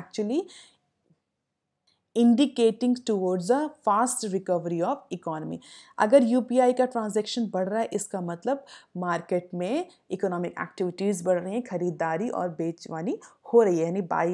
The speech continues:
and selling हो रही है। इसका मतलब डिमांड है इकोनॉमी में, इन-, इकोनॉमी में मार्केट एक्टिविटीज इम्प्रूव कर रही हैं। It means Indian economy भी अब post कोविड नाइनटीन के बाद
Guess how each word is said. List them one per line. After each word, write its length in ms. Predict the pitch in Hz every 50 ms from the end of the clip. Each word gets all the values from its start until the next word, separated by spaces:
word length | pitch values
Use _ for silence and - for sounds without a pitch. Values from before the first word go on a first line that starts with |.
| 185
and 160 | 196 202 -
selling 260 | - - 175 220 349 480 - - - _ _ -
हो 120 | - 240 233
रही 220 | 208 180 170 156
है। 60 | 160
इसका 320 | - - 175 - - - 190
मतलब 360 | 180 175 175 240 269 220 180
डिमांड 420 | 165 254 254 262 302 320 320 277
है 80 | 285 294
इकोनॉमी 440 | 285 285 220 214 202 202 202 196 202
में, 140 | 226 302 -
इन-, 220 | - 202 196 180 - _
इकोनॉमी 440 | - 175 - 185 175 170 175 175 180
में 200 | 180 202 269 277 - _ _ _ _ _ _ -
मार्केट 380 | 185 180 175 165 170 - 185 - -
एक्टिविटीज 640 | 175 170 - - 185 175 175 - 190 240 320 311 - -
इम्प्रूव 480 | 185 170 160 - - 180 214 330 330 - _ -
कर 120 | 185 170
रही 200 | 165 160 160 165
हैं। 140 | 165 156 -
It 100 | - 165
means 240 | 208 311 339 - -
Indian 340 | 180 175 165 202 190 175 170
economy 360 | - 160 160 160 165 160 160
भी 140 | 151 190 254
अब 120 | - - - -
post 260 | - 196 247 262 247
कोविड 320 | - - 208 185 185 180 160
नाइनटीन 420 | 170 160 160 160 - 175 175 175
के 160 | 165 - 165
बाद 340 | - - - - - - -